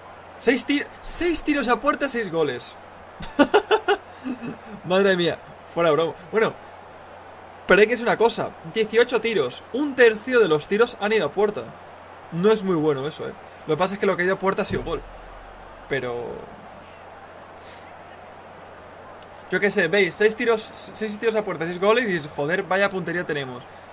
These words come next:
Pero luego ves que son un tercio de los tiros que han sido a puerta, pues no sé. El rival, por ejemplo, yo que sé, te ha hecho tres tiros, o sea, tres ti-, tres disparos, y de los cuales dos han ido a puerta y uno ha sido gol.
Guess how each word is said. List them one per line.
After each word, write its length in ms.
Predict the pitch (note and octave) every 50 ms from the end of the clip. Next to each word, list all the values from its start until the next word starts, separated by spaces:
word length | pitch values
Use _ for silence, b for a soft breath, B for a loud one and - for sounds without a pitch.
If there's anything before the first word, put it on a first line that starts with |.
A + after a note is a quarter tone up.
| B B - - -
Pero 120 | F3+ E3
luego 180 | F#3 G#3+ A#3 A#3
ves 200 | A3+ G3 - -
que 120 | G#3 G3
son 320 | G3 - - A3 G3 F3 - -
un 240 | G3+ A3+ A3 G#3
tercio 300 | G#3+ G3 F#3+ - - E3+
de 20 | D3
los 180 | C#3+ C#3+ -
tiros 420 | - F3+ F#3 F3 - - - - - - - - - - - - - - - - - - - - - - - - - - -
que 100 | - F3
han 60 | F3
sido 180 | E3 F3+ F3+ E3
a 40 | D#3
puerta, 380 | E3 F3 E3+ D#3+ D#3+ F3 F#3+
pues 600 | F#3+ - - - - - - - - - - -
no 60 | - -
sé. 120 | - - - - - - - - - - - - - - - - - - - - - - - -
El 80 | C#3+
rival, 240 | D3+ D3+ D#3 E3+ E3
por 100 | G#3 G3
ejemplo, 260 | F3 F#3 F#3+ F#3 G3+
yo 80 | G3 F#3+ E3
que 60 | D3
sé, 120 | - F#3
te 80 | - F3+
ha 40 | F3+
hecho 260 | F3+ - D#3+ C#3 - -
tres 200 | - F3+ F#3 F3
tiros, 400 | - - G3 G3 G3+ G#3 G3+ - - - -
o 60 | -
sea, 240 | - F#3+ E3 C3+ B2+ -
tres 200 | - F3 F3+ -
ti-, 180 | - G#3+ G3 - D#3+ D3+ -
tres 200 | - - F3+ E3+
disparos, 420 | F#3 F#3 - - F#3+ F#3+ G3 G3+ G3 - - - - - - - -
y 60 | D#3+
de 120 | D3+ E3
los 120 | D#3 D#3 D#3
cuales 260 | - F#3+ F#3 E3+ C#3+ C#3 C#3+ C#3+
dos 200 | F#3 G3 - -
han 60 | F#3
ido 140 | F3+ F3+ F3
a 40 |
puerta 380 | - F#3+ G3+ G#3 G3 - G#3 G3+ B B B B B - D#3
y 100 | D3+ G3
uno 120 | A3 G3+
ha 60 | E3
sido 200 | - - C#3 C3
gol. 220 | D3 F#3 G3 D3+